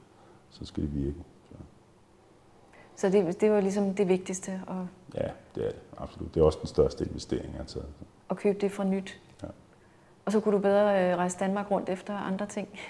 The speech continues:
Speaker 1: Ja, det var, det var simpelthen bare for at spare penge. Og så også, øh, genbrugstanken, synes jeg er fin. Og, og det er også derfor, vi serverer jo ting i lokalområdet, ikke? Så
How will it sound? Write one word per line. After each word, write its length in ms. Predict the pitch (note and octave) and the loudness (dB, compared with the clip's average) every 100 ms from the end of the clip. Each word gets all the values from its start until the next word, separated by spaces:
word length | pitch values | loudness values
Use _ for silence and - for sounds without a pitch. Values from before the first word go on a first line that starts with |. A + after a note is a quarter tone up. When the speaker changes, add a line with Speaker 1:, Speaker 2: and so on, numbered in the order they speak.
| - - - - - - - | -16 -20 -20 -18 -16 -18 -2
Speaker 1:
Ja, 220 | - E2 D#2+ D2 | 4 4 4 -4
det 100 | D#2 | 0
var, 140 | E2 D2 - | 2 2 0
det 60 | E2 | 0
var 60 | |
simpelthen 360 | - C#2+ C#2 C#2 | 0 -4 -4 -4
bare 80 | C#2 | 0
for 120 | D#2+ | -2
at 60 | |
spare 260 | - E2+ D#2+ | 2 4 4
penge. 400 | - E2+ G2 A2 | 4 6 6 6
Og 60 | G2 | 8
så 100 | G2 | 8
også, 340 | F#2+ - A2+ | 8 4 4
øh, 120 | G#2 | 6
genbrugstanken, 760 | G2 F#2+ A#2+ A#2 - G2+ G2+ G#2 | 4 4 2 -2 0 2 2 -2
synes 260 | - G#2 | -2 4
jeg 60 | A#2 | 4
er 120 | G2+ - | 2 0
fin. 300 | A2+ - G#2 | -2 -2 -2
Og, 260 | F#2 E2+ D#2+ D#2 | 2 4 2 -2
og 140 | E2+ - - | -8 -10 -8
det 100 | F2+ | 0
er 40 | |
også 120 | G2 - | 0 4
derfor, 200 | G#2+ G2+ | 6 6
vi 200 | F#2+ F#2 | 4 2
serverer 360 | - F#2 G#2+ | 2 4 6
jo 60 | G#2 | 4
ting 360 | G2+ G#2+ G2+ G2+ | 4 2 2 0
i 40 | |
lokalområdet, 800 | F2+ - G2 - F#2+ F#2 F#2 G2 | 0 4 2 4 0 2 2 2
ikke? 120 | A2 | -2
Så 200 | - F#2 | 0 0